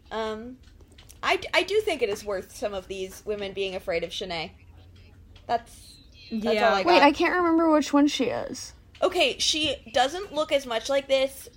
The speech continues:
Speaker 1: when she, it's not just her photo, but just her photo, she looks exactly like the silver hair la-, haired lady from The Incredibles.
Speaker 3: Oh, wow. Oh, she came, I just wrote down truck. She showed up in a truck.
Speaker 1: She was
Speaker 3: But,
Speaker 1: the truck,
Speaker 3: um,
Speaker 1: yes.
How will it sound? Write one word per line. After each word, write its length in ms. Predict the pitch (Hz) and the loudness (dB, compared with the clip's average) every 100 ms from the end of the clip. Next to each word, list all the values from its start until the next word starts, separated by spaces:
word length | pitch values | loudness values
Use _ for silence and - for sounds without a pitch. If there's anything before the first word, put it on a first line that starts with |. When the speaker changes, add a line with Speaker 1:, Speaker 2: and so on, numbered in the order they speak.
| - | -14
Speaker 1:
when 500 | 214 220 214 214 208 | -4 -2 0 -4 -8
she, 220 | - 233 214 | -10 -10 -8
it's 180 | 208 220 | -10 -6
not 220 | 220 214 | -6 -6
just 160 | 233 233 | -8 -8
her 100 | 220 | -4
photo, 420 | 208 190 220 247 | 0 2 2 2
but 200 | 233 - | -2 -4
just 320 | 233 214 - | 0 0 -2
her 100 | 285 | -6
photo, 400 | 233 202 220 240 | -2 0 0 -2
she 160 | - 233 | -4 -8
looks 220 | 214 214 | -6 -8
exactly 480 | 185 185 165 214 247 | -4 -2 -2 -4 -4
like 160 | 226 | -4
the 100 | 233 | -6
silver 360 | - 185 175 208 | -6 -6 -2 -2
hair 180 | 214 208 | 0 -2
la-, 320 | 208 208 202 | -2 -6 -6
haired 260 | 220 214 | -4 -2
lady 260 | 190 202 - | -2 -2 -4
from 240 | - 202 | -4 -4
The 80 | 190 | -4
Incredibles. 720 | 165 170 165 - - - - - - - - - - - - - - - - - - | -8 -8 -8 -8 -10 -14 -16 -20 -20 -20 -20 -20 -20 -20 -20 -20 -20 -20 -20 -20 -6
Speaker 3:
Oh, 460 | 202 247 359 277 196 | 0 8 10 10 8
wow. 560 | 214 240 247 185 196 - - - | 8 8 8 6 2 -6 -8 6
Oh, 200 | 370 349 - | 6 6 0
she 260 | - 330 311 | 2 4 4
came, 240 | 381 311 | 4 4
I 160 | - 254 240 | 8 6 6
just 180 | 233 285 | 2 6
wrote 120 | 294 | 6
down 180 | 247 240 | 6 4
truck. 440 | - - 196 190 - | 2 6 6 6 0
She 200 | - 240 | -2 0
showed 220 | - 226 | 6 6
up 120 | 208 | 6
in 60 | 208 | 4
a 40 | 190 | 0
truck. 320 | - 214 - | 2 0 0
Speaker 1:
She 240 | - 320 | 0 4
was 120 | 294 285 | 10 10
Speaker 3:
But, 160 | 233 208 | 10 8
Speaker 1:
the 40 | |
truck, 140 | 220 202 | 4 4
Speaker 3:
um, 180 | 190 240 | 0 0
Speaker 1:
yes. 440 | 202 - - | 0 0 -16